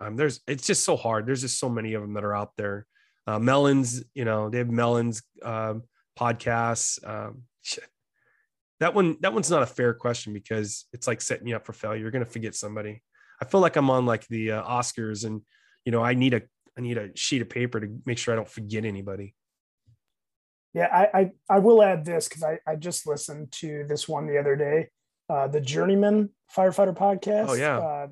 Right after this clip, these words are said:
Speaker 2: they had Brian Emenecker. I, I don't know if I said that right, but that episode was absolutely awesome. So I gotta, I gotta throw that one in there.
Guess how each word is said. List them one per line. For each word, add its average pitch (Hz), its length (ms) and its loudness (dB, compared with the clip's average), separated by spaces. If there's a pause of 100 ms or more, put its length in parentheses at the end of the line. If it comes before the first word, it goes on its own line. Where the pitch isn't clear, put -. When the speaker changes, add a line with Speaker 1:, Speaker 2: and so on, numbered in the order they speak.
Speaker 2:
they 160 180 -8
had 156 340 -2
Brian 175 520 0 (800)
Emenecker. 226 640 0 (300)
I, 151 200 -6 (200)
I 151 80 -2
don't 156 80 -2
know 170 80 0
if 160 100 -4
I 156 60 -4
said 170 300 -2
that 185 160 4
right, 185 260 4 (160)
but 160 200 -10
that 170 200 2
episode 190 680 -2 (120)
was 143 480 -10 (480)
absolutely 151 540 -2
awesome. 127 500 -8 (120)
So 127 420 -12 (480)
I 147 60 -4
gotta, 143 280 -2 (320)
I 180 80 6
gotta 180 180 6
throw 185 120 4
that 156 140 6
one 151 100 2
in 143 80 -4
there. 143 300 -2